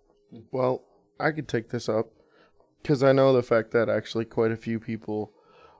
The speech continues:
are being singled out because their opinions and different things like that. I just don't feel the fact that it should, we should show support on the people that actually are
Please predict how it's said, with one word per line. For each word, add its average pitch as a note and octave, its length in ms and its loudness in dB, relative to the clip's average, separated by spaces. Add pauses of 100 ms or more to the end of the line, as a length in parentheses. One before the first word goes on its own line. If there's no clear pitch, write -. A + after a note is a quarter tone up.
are A2 580 0 (180)
being A2 680 -2 (1080)
singled B2 560 2
out A2+ 360 6
because A2 300 -2
their A2 180 2
opinions A#2 720 -2
and A2 160 -2
different A2+ 300 0
things G#2+ 240 -2
like - 180 -4
that. A2 340 4 (600)
I B2 200 4
just C3+ 240 -2
don't C3 260 4
feel B2 320 2
the A2 120 -2
fact G#2 320 -2
that A2 240 2 (100)
it A#2 120 0
should, - 340 -2
we A#2 180 -4
should B2 220 0
show C#3 240 4
support A#2+ 720 2 (440)
on A#2 120 2
the A2 80 -2
people A#2+ 360 0
that A2+ 120 6
actually A2+ 500 2
are A2 300 2